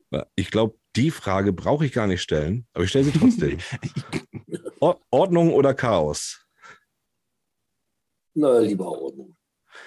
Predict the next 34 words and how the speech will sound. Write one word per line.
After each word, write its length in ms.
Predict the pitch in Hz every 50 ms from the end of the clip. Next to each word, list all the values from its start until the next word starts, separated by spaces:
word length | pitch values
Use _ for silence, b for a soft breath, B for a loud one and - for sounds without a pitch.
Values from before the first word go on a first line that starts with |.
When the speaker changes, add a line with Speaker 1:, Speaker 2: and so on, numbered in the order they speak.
| B B B
Speaker 1:
Ja, 160 | 113 120 113
und 140 | 92 85 90
das 160 | 127 127 -
ist 140 | - 160 -
das, 140 | 117 95 -
ne? 180 | 101 117 156 - B B B B
Du 80 | 117 113
bist 180 | 165 185 -
Speaker 2:
Mhm. 60 | -
Speaker 1:
eigentlich, 280 | 123 180 202 180 185 165
bist 180 | - 165 - -
du 60 | 156
ja 60 | 147
so 120 | 135 147
richtig, 320 | 147 170 170 - 175 156 -
also 180 | 131 131 131
so, 140 | 127 131 123
wenn 100 | 131 135
man 80 | 135 131
so 100 | 120 135
die 200 | 127 123 113 107
Woche 260 | 139 175 - 180 151
sieht, 480 | 131 131 139 160 196 - - - - _ _ -
bis 260 | 143 147 143 - -
zu 140 | - - 151
unserer 260 | 127 127 127 117 104
Aufnahme 560 | 107 123 131 - 131 120 117 117 117 117 117
ist 240 | 120 95 107 110 -
ja 100 | 117 107
reines 500 | 104 104 101 107 131 143 156 147 135 120
Chaos 120 | - - 139 131 127 120 107 - -
Speaker 3:
Chaos-Typ. 120 | - 92
Speaker 1:
gewesen. 380 | 87 87 87 90 117 170 190 _ _ _ -
Speaker 3:
Ja. 180 | 113 123 127